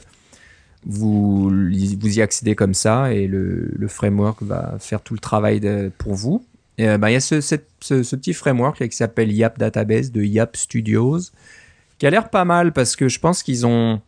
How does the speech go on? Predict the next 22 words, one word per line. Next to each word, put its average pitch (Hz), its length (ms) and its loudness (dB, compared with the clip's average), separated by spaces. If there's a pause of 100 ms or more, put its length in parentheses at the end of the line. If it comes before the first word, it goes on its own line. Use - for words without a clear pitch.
(1040)
ils, 127 140 2
ils, 123 320 -2
ils 127 240 -2
ont, 127 420 0
comment 117 200 0
dire, 110 180 -2
ils 117 140 -2
ont 139 60 0
mis 160 140 0
quelques, 131 300 -2
est-ce - 2000 -4
que 123 80 -4
j'ai 107 160 -2
vu 101 140 -6
ça ? 101 400 -2 (380)
Euh, 101 340 2 (1900)
quelques 123 1400 0
objectifs 139 600 -2
quand, 104 540 -4
quand 117 120 -4
ils 113 220 -2
ont 107 380 -4